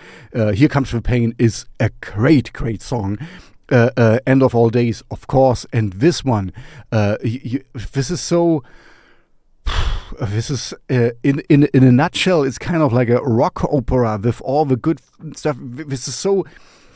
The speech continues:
such a great voice, uh, but, but also, of course, uh, he can soar with his voice so well because, uh, the music is that good and kind of push it, pushes it. So I'm,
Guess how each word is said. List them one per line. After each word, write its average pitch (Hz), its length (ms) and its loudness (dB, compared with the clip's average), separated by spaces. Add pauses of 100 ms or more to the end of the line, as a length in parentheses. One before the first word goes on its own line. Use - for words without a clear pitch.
(480)
such - 380 0
a 190 40 0
great 151 300 2
voice, 123 520 2 (320)
uh, 131 280 2
but, 120 320 -4
but 127 140 -4
also, 139 640 0
of - 120 -6
course, 143 320 -2 (120)
uh, 120 200 2
he 123 200 -4
can 135 260 2 (140)
soar 165 500 0
with 123 220 -2
his 127 180 -2
voice 127 380 0
so 131 180 -2
well 123 340 2
because, 120 680 0
uh, 113 120 6
the 104 140 2
music 113 480 4
is 95 200 -2
that 101 260 -4
good 101 340 -2
and 101 220 -4
kind 113 180 -2
of - 160 -8
push 143 220 2
it, 92 120 -4 (380)
pushes 110 260 -2
it. 107 240 -8
So 113 280 0
I'm, 110 260 0